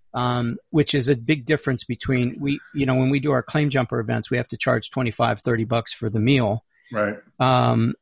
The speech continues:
Speaker 1: which isn't our choice, but that's just the only way you can do it these days.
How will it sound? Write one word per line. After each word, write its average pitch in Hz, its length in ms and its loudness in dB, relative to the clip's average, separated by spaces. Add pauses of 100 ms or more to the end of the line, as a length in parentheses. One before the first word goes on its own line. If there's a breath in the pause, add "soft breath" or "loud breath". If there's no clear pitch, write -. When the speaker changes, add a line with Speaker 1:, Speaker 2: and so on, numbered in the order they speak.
Speaker 1:
which 139 200 2
isn't 131 240 4
our 113 120 4
choice, 165 520 2
but 123 160 -2
that's 127 220 -2
just 123 220 -4
the 131 60 2
only 117 180 0
way 113 120 0
you - 120 -4
can 120 160 -4
do 139 160 4
it 123 120 2
these 107 220 -4
days. 110 400 0